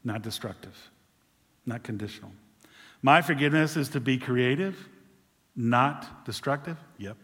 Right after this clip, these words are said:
My forgiveness to others may be costly.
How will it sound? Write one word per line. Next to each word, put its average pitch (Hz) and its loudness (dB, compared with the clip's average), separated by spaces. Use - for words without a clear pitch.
My 135 6
forgiveness 156 0
to 143 2
others 135 4
may 135 2
be 127 0
costly. 139 -2